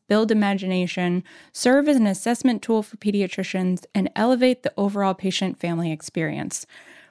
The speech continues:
While we know most practices don't have Picture This murals currently,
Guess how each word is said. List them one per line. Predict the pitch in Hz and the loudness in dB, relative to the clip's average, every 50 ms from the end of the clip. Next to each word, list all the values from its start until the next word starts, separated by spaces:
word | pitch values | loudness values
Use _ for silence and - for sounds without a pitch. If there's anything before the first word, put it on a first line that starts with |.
| - | 0
While | - 208 214 233 | 2 4 4 4
we | 254 311 339 | 4 4 4
know | 302 247 214 208 208 | 6 6 6 4 4
most | 208 202 208 208 220 214 - | 4 4 4 2 0 -2 -2
practices | - 202 196 190 - - - - 190 190 175 - | -2 -2 -2 -2 -6 -14 -8 -6 -4 -4 -6 -6
don't | _ - 208 226 269 285 277 - | _ 0 2 4 4 2 0 -2
have | - - 180 170 160 - | -6 -4 -4 -4 -4 -4
Picture | - 190 175 - - 185 180 | -6 -6 -6 -4 -4 -4 -2
This | 180 175 175 - - | 0 -2 -2 -2 -2
murals | 185 180 175 170 165 165 | -2 -2 -2 -2 -4 -6
currently, | - - - 208 208 202 - 208 208 202 202 | -8 -4 -2 0 0 0 0 0 0 0 -2